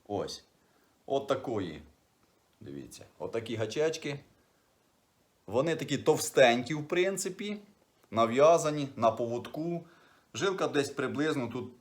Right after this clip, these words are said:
нуль вісімнадцять, нуль два. Отак. По два гачечки. Зразу можна чіпляти на вудку і вже йти на рибалку. Самому не в'язати. Коштували вони недорого, але якраз і панелька продавалася.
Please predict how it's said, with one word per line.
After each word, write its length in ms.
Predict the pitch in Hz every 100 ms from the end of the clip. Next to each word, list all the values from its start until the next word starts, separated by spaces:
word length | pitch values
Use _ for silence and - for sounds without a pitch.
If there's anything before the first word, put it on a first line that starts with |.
| _ _ -
нуль 160 | 120
вісімнадцять, 680 | 117 117 123 135 143 135 107
нуль 140 | 107 107
два. 360 | 92 - 69 - _ _ _ _ _ - _ _ _ -
Отак. 520 | 123 120 78 71 - _ _ _ _ _
По 180 | - 170
два 280 | 117 143 139
гачечки. 600 | 123 - 98 - - - - _ _ _ _ _ -
Зразу 380 | 107 139 120 120
можна 200 | 117 113
чіпляти 400 | 113 123 113 110
на 100 | 127
вудку 480 | 190 240 - 220 214 - - - - - _
і 120 | 220
вже 180 | 190 127
йти 160 | 123 139
на 120 | 123
рибалку. 480 | 113 92 85 80 -
Самому 440 | - 156 196 160
не 120 | 139
в'язати. 520 | 127 123 104 85 - - - - -
Коштували 540 | 202 233 220 151 147
вони 160 | 143 151
недорого, 720 | 151 147 202 220 196 196 - - - - - - _
але 300 | 120 156 185
якраз 460 | 165 160 185 185 -
і 60 |
панелька 460 | 135 143 185 185 170
продавалася. 840 | 147 127 123 117 104 92 95 73